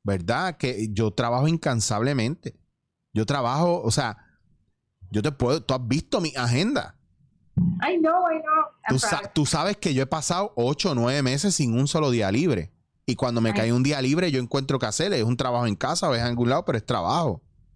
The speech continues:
Speaker 1: Entonces, eso para mí fue bien brutal. Ahora, quiero aprovechar para ir cerrando, antes de meterme en tus redes, yo quiero que me contestes algo de la manera más simple posible.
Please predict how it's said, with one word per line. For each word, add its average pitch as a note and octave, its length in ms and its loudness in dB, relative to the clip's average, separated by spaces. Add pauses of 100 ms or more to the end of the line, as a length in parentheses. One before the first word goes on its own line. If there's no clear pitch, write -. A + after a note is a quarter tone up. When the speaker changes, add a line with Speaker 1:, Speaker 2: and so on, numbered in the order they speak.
(460)
Speaker 1:
Entonces, A#2 640 0
eso C3 260 0
para C3+ 220 -2
mí D3 120 0
fue C3+ 220 0
bien C3 220 2
brutal. A2+ 480 -2 (600)
Ahora, C3+ 360 -2
quiero C#3 220 0
aprovechar F3 720 0
para B2 160 -2
ir B2+ 120 0
cerrando, C#3+ 720 0
antes A2 280 -2
de C3+ 100 0
meterme C3 360 0
en B2 80 0
tus B2+ 180 0
redes, A2 480 2
yo G#2 100 0
quiero B2+ 160 2
que C#3 60 2
me C#3+ 80 2
contestes C#3 440 0
algo C#3 320 2
de A#2 80 2
la G#2 120 2
manera A2 300 2
más G#2+ 180 0
simple A#2 340 0
posible. F#2 560 0